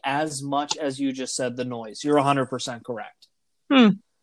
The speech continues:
Speaker 1: Um, the, the, it is so, I mean, when cast members have to wear earplug protection,
Speaker 2: Yeah.
Speaker 1: that's crazy. Um, I, I've said "that's crazy"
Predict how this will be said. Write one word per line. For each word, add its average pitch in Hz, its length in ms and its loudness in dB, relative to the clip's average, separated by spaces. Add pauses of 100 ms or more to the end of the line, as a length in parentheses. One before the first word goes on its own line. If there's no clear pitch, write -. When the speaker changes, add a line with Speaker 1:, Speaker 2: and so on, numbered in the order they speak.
(240)
Speaker 1:
Um, 123 440 0
the, 143 80 2
the, 147 440 0
it 143 220 4
is 117 240 -2
so, 139 720 0
I 196 120 0
mean, 214 180 4
when 262 160 0
cast 339 400 0
members 202 380 0
have 165 240 0
to 147 100 0
wear 135 640 0 (400)
earplug 175 760 4
protection, 170 440 0
Speaker 2:
Yeah. 165 480 4 (100)
Speaker 1:
that's 147 400 2
crazy. 123 840 -6 (460)
Um, 120 380 -4
I, 151 240 0
I've 135 120 0
said 131 320 -2
"that's 131 240 -4
crazy" 123 520 -6